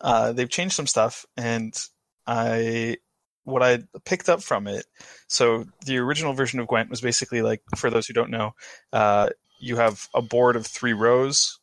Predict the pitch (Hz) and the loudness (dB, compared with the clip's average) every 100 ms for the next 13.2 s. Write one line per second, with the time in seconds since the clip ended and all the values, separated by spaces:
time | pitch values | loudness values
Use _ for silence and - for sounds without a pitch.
0 | _ - 117 117 117 117 113 127 135 127 | _ -4 -2 0 0 0 0 -2 -2 -6
1 | - 120 117 113 113 - - 113 113 - | 0 2 2 2 -6 -6 0 2 2 0
2 | 110 107 107 - - - - 123 120 120 | -2 -2 -6 -10 -6 -4 -2 -2 -2 0
3 | 120 110 110 107 - 113 104 107 - 110 | 2 2 0 -4 -6 -6 -6 -8 -12 -14
4 | - - - _ - 104 101 101 104 113 | -16 -20 -20 _ -2 0 2 0 -2 -2
5 | - 120 104 104 - - - 123 117 123 | 0 2 0 0 -2 -2 -2 0 0 0
6 | 123 117 - 110 107 110 110 104 101 - | -4 -2 0 -2 -2 -4 -2 -2 -2 -2
7 | 107 104 - - - - 131 123 123 120 | 0 -2 -6 -20 -20 -2 0 2 4 4
8 | 113 110 - 110 104 104 104 113 120 117 | 4 0 -2 0 2 0 -2 -2 0 4
9 | 117 117 120 117 117 - - 117 107 104 | 4 2 -2 -4 -2 -2 0 -2 2 4
10 | 104 104 - 127 123 117 113 113 110 110 | 4 2 -6 -4 0 2 2 2 2 -2
11 | 107 113 _ 120 120 - 120 113 - 110 | -6 -8 _ -2 0 0 0 0 -2 -2
12 | 104 107 - 117 107 110 127 123 139 151 | 0 0 0 -4 -2 -2 0 0 -2 -2
13 | - - | -2 -4